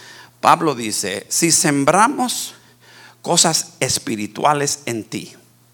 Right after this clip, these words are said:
entonces es bien cosechar cosas materiales de ti". O sea, que no hay nada mal con bendecir a tu pastor,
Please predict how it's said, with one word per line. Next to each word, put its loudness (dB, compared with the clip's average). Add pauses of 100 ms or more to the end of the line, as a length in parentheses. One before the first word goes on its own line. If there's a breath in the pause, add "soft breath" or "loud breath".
(1200 soft breath)
entonces 2 (880)
es 0
bien -4 (580 soft breath)
cosechar -4 (640 soft breath)
cosas -6
materiales -6
de -10
ti". -12 (240 loud breath)
O -6
sea, 2 (800 soft breath)
que 0 (240)
no 2
hay 4
nada 4
mal 2 (500 soft breath)
con -8
bendecir -2
a -2
tu -6
pastor, -6